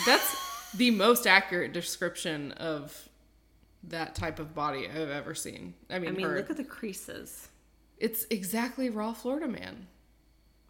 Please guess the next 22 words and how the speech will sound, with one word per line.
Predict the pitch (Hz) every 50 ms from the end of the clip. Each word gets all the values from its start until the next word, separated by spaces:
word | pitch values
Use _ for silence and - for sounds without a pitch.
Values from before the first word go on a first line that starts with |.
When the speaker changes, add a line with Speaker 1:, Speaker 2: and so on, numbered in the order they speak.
| _ _ _ _ _ _ _ _ _ _ _ _ -
Speaker 2:
I | 175
saw | 185 - 220 202 180
lots | 151 151 151 143 156 151 156 151 -
of | 160 151 156 160 - - -
raw | - 147 151 156 139 - - - 151
Florida | 147 - - - 156 - 90 - - -
people. | - - - - - - - - - - - - _ _ _ _ _ _ _ _ _ _ _ _ _ _ _ -
Speaker 1:
When | 160 165 160
you | 160 160
were | 160 160 160 160
in | 160
Speaker 2:
Last | 156 156
Speaker 1:
Florida? | 175 170 170 170 170 185
Speaker 2:
week. | 233 339 494 494 -
Yeah. | - 440 359 381 427 370 -
Speaker 1:
<laughs> |
Yeah. | 370 349 262 349 339 233 233 208 170 170 214 - - - - - - - - 311 - - - - - -
Over | 247 247 254 269
the | 233 254 247
phone, | - 262 247 247 240 233 202
Barry | 185 185 190 196 196 202 202
said | 196 196 - 220 190 185 185 185 180 175 175 -